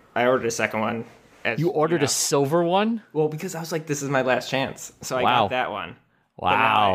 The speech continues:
Speaker 2: Wow.
Speaker 1: but now I think I'm gonna have to get a red one 'cause
Speaker 2: You're, you're a brave boy. <laughs>
Speaker 1: <laughs>
Speaker 2: Yeah, I, I,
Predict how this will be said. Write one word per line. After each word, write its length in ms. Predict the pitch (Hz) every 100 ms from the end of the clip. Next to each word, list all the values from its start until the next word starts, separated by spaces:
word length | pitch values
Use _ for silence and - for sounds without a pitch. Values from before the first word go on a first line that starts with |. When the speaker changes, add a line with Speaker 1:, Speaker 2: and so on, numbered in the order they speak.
| 92
Speaker 2:
Wow. 40 | -
Speaker 1:
but 100 | 127
now 140 | 127
I 80 | 123
think 140 | 120
I'm 60 | 98
gonna 140 | 90
have 120 | 73 -
to 80 |
get 100 | -
a 60 | 73
red 180 | 65 -
one 140 | 76 -
'cause 280 | - 85 -
Speaker 2:
You're, 140 | 196 -
you're 180 | 143 175
a 60 |
brave 260 | 127 117 101
boy. 260 | 117 101 98
<laughs> 40 | 165 - - - - - -
Speaker 1:
<laughs> 100 | - 156 - 151 - 156 151 - -
Speaker 2:
Yeah, 160 | 151 180
I, 220 | 185 208
I, 320 | 165 180 220